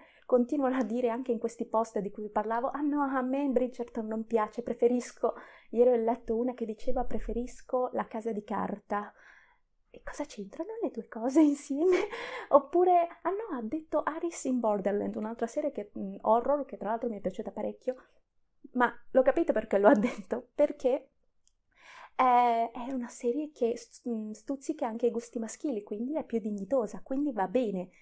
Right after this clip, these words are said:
dire che ti piace quella cosa lì. Siamo tutte vittime quando fa-, abbiamo queste remore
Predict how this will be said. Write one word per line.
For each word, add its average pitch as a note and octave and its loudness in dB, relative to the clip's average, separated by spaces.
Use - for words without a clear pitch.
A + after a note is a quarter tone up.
dire A3 -2
che G#3 -4
ti G#3+ -6
piace G3 0
quella F#3+ -6
cosa F#3+ -6
lì. F#3 -4
Siamo C4 2
tutte A#3 8
vittime G3 -2
quando G3+ 6
fa-, G3 -12
abbiamo A3 -2
queste G#3 -4
remore F#3+ -4